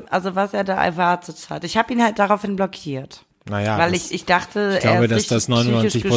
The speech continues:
Speaker 1: psychisch gestört.
Speaker 2: der Frauen gemacht hätten an deiner Stelle.
Speaker 1: Ja.
Speaker 2: Ihn blockiert. Also, das, abgesehen davon, also jetzt unabhängig davon, ob das schön oder nicht schön war, das Bild, aber das ist halt einfach, das ist halt sehr plump, ne?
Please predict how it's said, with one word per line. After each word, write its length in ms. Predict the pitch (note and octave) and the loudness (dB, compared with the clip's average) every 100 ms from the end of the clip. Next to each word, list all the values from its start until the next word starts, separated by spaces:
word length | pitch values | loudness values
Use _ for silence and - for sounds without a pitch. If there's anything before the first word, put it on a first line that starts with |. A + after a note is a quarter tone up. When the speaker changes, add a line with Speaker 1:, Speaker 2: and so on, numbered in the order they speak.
| A2 | 2
Speaker 1:
psychisch 60 | B2+ | 2
gestört. 160 | B2+ D3 | 2 2
Speaker 2:
der 100 | G#2 | -2
Frauen 580 | - G#2 D3 D#3 A2 A#2 | -2 0 2 2 -2 -4
gemacht 440 | G2+ G2+ G#2 - | 0 0 -2 -4
hätten 400 | A2+ - G#2 G#2 | -4 -4 -6 -6
an 160 | G#2 G#2+ | -4 -2
deiner 260 | G#2 G#2 | 0 0
Stelle. 420 | G2+ - G2+ G#2 G#2 _ | -2 -4 -2 -4 -6 _
Speaker 1:
Ja. 320 | F#3 G#3 F3+ - - _ | 0 2 2 -2 -12 _
Speaker 2:
Ihn 160 | - A2+ | -8 -4
blockiert. 600 | G2 G#2 - A2 G2+ - | -2 -4 -2 -2 -2 -4
Also, 400 | - A2+ G#2+ G#2 G2 _ | -4 0 2 2 0 _
das, 360 | - G2 - - - | -6 -2 -2 -4 -6
abgesehen 680 | - - A#2+ B2+ A#2 A#2 - | -4 0 4 4 2 -2 -8
davon, 560 | A#2 A#2+ B2+ C#3 B2 B2+ | 0 2 2 2 0 0
also 200 | C#3 B2 | 0 2
jetzt 260 | A#2 - - _ _ _ | 2 0 -8 _ _ _
unabhängig 520 | - E3+ D3 B2+ A#2+ | 2 2 4 2 0
davon, 340 | - B2+ B2+ B2+ | 2 2 2 0
ob 100 | A2+ | -2
das 180 | A2+ - | -4 -2
schön 240 | - C#3+ | 0 2
oder 160 | C#3 A#2 | 2 0
nicht 260 | C3+ - | -2 -4
schön 360 | - B2 A2 A2 | -4 -2 -2 0
war, 380 | G#2 G2+ C#3 - | 0 2 0 -4
das 180 | - A2+ | -8 -6
Bild, 320 | - B2 D3+ - - - - - | 0 0 0 -6 -18 -18 -20 -10
aber 440 | - B2+ A2+ A2+ G#2+ - _ - | 0 2 4 4 2 -8 _ -6
das 140 | G#2 | -2
ist 160 | A2 A2 | 0 0
halt 140 | A2+ | -2
einfach, 560 | - G2+ A2 G2+ - - - | -4 -4 0 -2 -2 -14 -6
das 100 | G#2+ | -2
ist 80 | G#2 | 0
halt 140 | A2+ | 0
sehr 120 | - A#2 | 2 0
plump, 460 | - C3 B2 G2+ | 2 2 2 0
ne? 220 | F2+ A#2 | 0 0